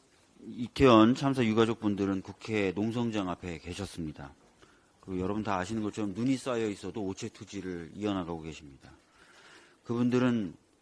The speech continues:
특별법 통과를 간절하게 원하고 계십니다. 그런데 국민의힘은,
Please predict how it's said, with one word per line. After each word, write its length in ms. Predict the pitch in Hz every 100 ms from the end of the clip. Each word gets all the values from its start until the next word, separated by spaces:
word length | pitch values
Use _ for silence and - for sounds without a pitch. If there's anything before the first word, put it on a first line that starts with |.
| -
특별법 460 | - - 175 147 135
통과를 480 | 135 117 90 95 156
간절하게 560 | - 101 104 120 110 107
원하고 300 | 90 92 87
계십니다. 460 | 80 76 71 65 65 _ _ _ - - - - _
그런데 200 | 127 127
국민의힘은, 760 | 120 123 147 135 123 151 135